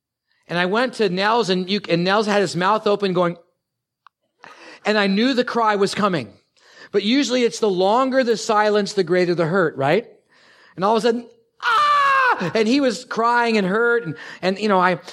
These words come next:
I, I comfort him, and I looked in, into the doghouse at Moses, and I said, "What happened, Moses?" And he looked down, "I don't know." So I comforted Nels, and he just shook it off, you know, "Yeah, yeah, yeah." And he just jumped up and ran out and played and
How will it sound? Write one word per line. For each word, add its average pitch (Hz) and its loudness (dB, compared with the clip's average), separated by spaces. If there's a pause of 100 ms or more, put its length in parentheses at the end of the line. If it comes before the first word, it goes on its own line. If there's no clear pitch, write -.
(180)
I, 165 -6
I 165 -4
comfort 220 -2
him, 214 2
and 175 0
I 165 2
looked 175 -4
in, 214 0
into 208 0
the 185 2
doghouse 190 0
at 175 0
Moses, 180 0
and 156 -6
I 160 2
said, 139 -2
"What 170 2
happened, 185 -4
Moses?" 131 0 (640)
And 135 -2
he 135 -2
looked 143 0
down, 123 2 (580)
"I 107 -8
don't 131 -4
know." 104 -12 (2250)
So 175 -2
I 165 2
comforted 170 0
Nels, 156 2
and 139 -4
he 151 0
just 143 -2
shook 143 0
it 135 0
off, 131 0
you 135 -4
know, 131 -2
"Yeah, 120 -4
yeah, 120 -2
yeah." 113 -4 (120)
And 143 2
he 135 2
just 127 -4
jumped 117 -4
up 131 0
and 123 -4
ran 117 -2
out 117 -2
and 107 -10
played 113 2
and 107 -6